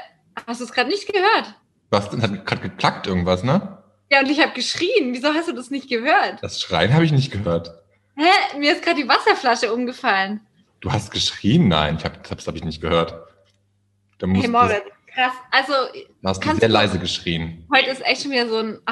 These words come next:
Speaker 1: heute ist echt eine crazy Aufnahme. Wir haben nämlich schon mal einmal unterbrochen. Kannst du jetzt einfach ein bisschen was erzählen, dass ich
Speaker 2: Ja, gut,
Speaker 1: zum
Speaker 2: okay, gut.
Speaker 1: einen
Speaker 2: Ich hab letztens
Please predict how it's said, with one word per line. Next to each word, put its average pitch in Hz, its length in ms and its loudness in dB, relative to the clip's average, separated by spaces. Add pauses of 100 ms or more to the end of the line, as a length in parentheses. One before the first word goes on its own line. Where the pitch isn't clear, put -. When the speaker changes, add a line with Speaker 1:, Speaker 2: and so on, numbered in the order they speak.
(140)
Speaker 1:
heute 277 140 2
ist 269 100 -8
echt - 240 -2
eine 262 80 -6
crazy 233 380 2
Aufnahme. 190 420 0
Wir 202 80 0
haben 226 80 0
nämlich 247 200 -4
schon 254 100 -6
mal 226 140 2
einmal 202 260 2
unterbrochen. 196 640 -8 (540)
Kannst 320 220 -2
du 392 40 6
jetzt 392 160 4
einfach 381 280 4
ein 349 80 2
bisschen 349 220 -4
was 302 120 -4
erzählen, 277 600 0
dass - 200 2
ich - 40 -4
Speaker 2:
Ja, 139 120 6
gut, 131 180 2
Speaker 1:
zum 131 80 0
Speaker 2:
okay, 131 240 4
gut. 123 100 6
Speaker 1:
einen 123 80 -4
Speaker 2:
Ich 110 80 -2
hab - 180 0
letztens 135 520 0